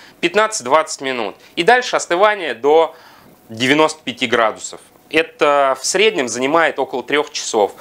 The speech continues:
Там от два пятьдесят, в зависимости от загрузки, температуры, до три десять. Три часа.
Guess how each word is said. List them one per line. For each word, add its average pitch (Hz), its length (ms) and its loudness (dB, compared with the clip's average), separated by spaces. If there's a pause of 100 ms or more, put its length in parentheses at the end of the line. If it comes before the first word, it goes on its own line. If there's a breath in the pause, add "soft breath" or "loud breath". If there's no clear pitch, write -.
(160 loud breath)
Там 110 200 0
от 127 180 2
два 156 220 2
пятьдесят, 185 800 -4 (180)
в 107 60 -14
зависимости 135 500 -4
от 123 140 -4
загрузки, 165 400 -2
температуры, 110 400 -2
до 175 240 2
три 190 240 -2
десять. 135 440 -2
Три 233 200 0
часа. - 420 0